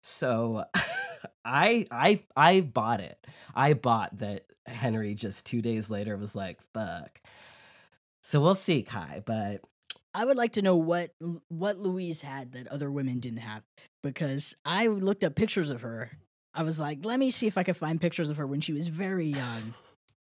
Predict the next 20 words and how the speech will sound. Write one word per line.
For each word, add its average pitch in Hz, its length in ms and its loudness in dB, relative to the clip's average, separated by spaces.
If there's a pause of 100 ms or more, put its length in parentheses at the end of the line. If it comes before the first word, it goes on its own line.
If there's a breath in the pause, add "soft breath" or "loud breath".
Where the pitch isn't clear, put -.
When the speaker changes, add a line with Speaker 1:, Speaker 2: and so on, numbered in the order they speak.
Speaker 2:
And 165 360 0
Speaker 1:
Sure. 135 100 0
Speaker 2:
all 254 140 2
the 277 100 2
pictures 247 300 0
I 190 80 4
found 190 240 4
of 151 60 2
her 143 120 0
looked 160 320 -4
the 147 80 -2
same. 127 560 0 (100)
R-, 131 160 -10
she - 160 -4
just, 196 280 -2
like, 156 240 -2 (260 soft breath)
she 190 220 -2
just 180 280 -2
put 170 160 0
on 139 520 -2